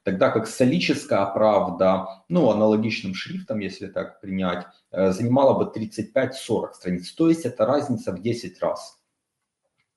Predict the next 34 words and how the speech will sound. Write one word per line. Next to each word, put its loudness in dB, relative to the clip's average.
Если 4
Солическая 2
правда 4
разбита 0
на 2
шестьдесят -4
пять 4
статей, -4
каждая 0
из -8
которых, -6
э, -2
достаточно, -2
э, 4
короткая, 2
содержит -6
несколько -4
коротких -6
параграфов, -4
то 6
Визготская 2
правда, 2
э, 2
разделяется 4
на 4
двенадцать -4
книг, -4
каждая 0
из -8
которых -6
делится -2
на -8
несколько -4
глав, 2